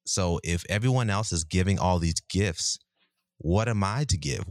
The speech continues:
How, how do I contribute to, to this, to this puzzle?" Uh, and so I know I, I thought about that, and I was like, "That's interesting. I wonder if there are any men out there who have a real problem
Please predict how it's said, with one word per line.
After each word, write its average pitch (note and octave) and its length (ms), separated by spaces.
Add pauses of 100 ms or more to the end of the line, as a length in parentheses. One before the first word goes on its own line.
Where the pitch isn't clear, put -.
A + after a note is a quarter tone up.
How, F#2+ 160
how B2+ 220
do A#2+ 100
I C#3 140
contribute D#2+ 600
to, D#2+ 380 (320)
to F2 140
this, E2 260 (220)
to F2 100
this E2 160
puzzle?" - 560 (460)
Uh, C#2 320
and F#2 160
so F2+ 500 (680)
I G#2 160
know F#2+ 160
I, D2 160
I B2+ 120
thought C3+ 240
about E2+ 300
that, E2 200
and F#2+ 80
I A#2+ 60
was C3 120
like, C#3+ 160
"That's - 220
interesting. F#2+ 420
I E2+ 60
wonder D3 320
if G2+ 200
there G#2+ 160
are F#2 80
any G2+ 220
men F2 380
out D2+ 240
there D2 320 (400)
who F#2+ 100
have F2+ 140
a E2 80
real F#2 280
problem D#2+ 680